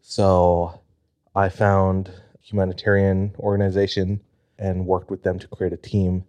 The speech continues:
uh, where we would go down and help provide relief.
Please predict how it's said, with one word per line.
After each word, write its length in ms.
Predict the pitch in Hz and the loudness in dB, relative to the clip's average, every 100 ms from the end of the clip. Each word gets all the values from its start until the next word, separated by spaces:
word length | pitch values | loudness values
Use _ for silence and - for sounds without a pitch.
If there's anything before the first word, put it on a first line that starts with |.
| _ _ _ _ _ - | _ _ _ _ _ -4
uh, 120 | 90 | -4
where 160 | 90 87 | -2 -4
we 140 | 87 | -4
would 120 | 85 | -8
go 160 | 85 85 | -4 -4
down 380 | 85 76 82 85 _ _ _ _ - | -4 -6 -8 -14 _ _ _ _ -12
and 480 | 87 82 80 87 - _ _ _ | -10 -8 -10 -12 -18 _ _ _
help 280 | - - - | -4 -4 -10
provide 440 | 101 87 80 82 82 _ | -6 -4 -6 -8 -18 _
relief. 540 | 92 80 78 - - | -4 -4 -6 -10 -20